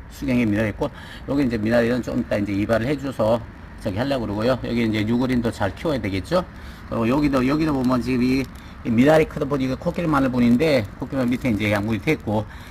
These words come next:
여기 보면 여기, 여기가 단계가 그래도 다 죽을 줄 알았더니 다 이게 지금 올라옵니다. 올라와서 살 것 같습니다.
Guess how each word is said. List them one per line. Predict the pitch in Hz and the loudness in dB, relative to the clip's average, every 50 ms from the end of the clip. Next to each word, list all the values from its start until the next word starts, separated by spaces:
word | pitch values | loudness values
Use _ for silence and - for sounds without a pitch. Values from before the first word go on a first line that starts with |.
| - - - - | -18 -10 -4 -2
여기 | 151 156 160 | 0 2 2
보면 | 147 143 139 135 139 139 135 120 - - - - - - - | 4 4 4 4 4 2 2 0 -4 -10 -16 -16 -12 -6 0
여기, | 143 147 143 147 | 2 4 6 6
여기가 | 147 147 151 151 147 147 147 139 - | 6 6 6 4 4 4 2 2 0
단계가 | 127 131 135 135 139 135 123 113 - - - - - | 2 2 2 2 2 0 -2 -2 -6 -10 -14 -14 -4
그래도 | - 156 131 131 143 | -2 -2 0 2 0
다 | 131 127 | 0 0
죽을 | - - - 202 190 | 0 0 0 0 0
줄 | - - | 2 -2
알았더니 | 143 123 - 143 131 | -2 0 -2 -2 0
다 | - 262 269 285 | 0 2 2 4
이게 | 294 233 165 151 | 4 4 4 4
지금 | - 151 135 147 | 2 0 0 0
올라옵니다. | 170 185 190 175 175 180 190 190 175 147 131 - - - | 2 2 2 2 2 2 2 4 4 4 4 2 0 0
올라와서 | 165 165 160 151 147 139 151 135 - - - - - | 2 2 2 2 2 0 0 -2 -4 -8 -14 -16 -6
살 | - - 180 | -2 -2 0
것 | - 190 | 0 2
같습니다. | 143 156 165 - - 175 160 147 131 131 123 | 2 2 2 2 0 -2 -2 2 2 0 0